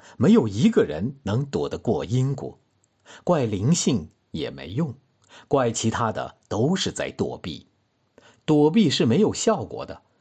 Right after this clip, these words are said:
只有积极地去除恶因，不造恶因，方得善果。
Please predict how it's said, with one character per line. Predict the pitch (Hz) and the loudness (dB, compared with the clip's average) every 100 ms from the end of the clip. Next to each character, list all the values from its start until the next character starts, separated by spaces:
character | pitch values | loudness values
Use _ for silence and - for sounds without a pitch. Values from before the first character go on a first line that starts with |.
| _ - | _ -2
只 | 135 | 2
有 | 135 92 | 2 2
积 | - 208 | 2 2
极 | 196 82 | 2 -4
地 | 73 71 - | -6 -6 -6
去 | - - 170 | -4 0 2
除 | 98 - | 0 -2
恶 | 113 220 120 | 0 2 2
因， | 101 170 196 - _ - | 2 2 2 -4 _ -8
不 | 104 180 | -2 0
造 | - 190 | 2 0
恶 | 87 71 | -2 -8
因， | 67 92 120 - _ | -6 -4 -4 -6 _
方 | - 131 139 147 | -8 -4 -2 -4
得 | 143 143 - | -6 -6 -6
善 | - - 127 87 | -6 -4 -4 -6
果。 | - - | -12 -12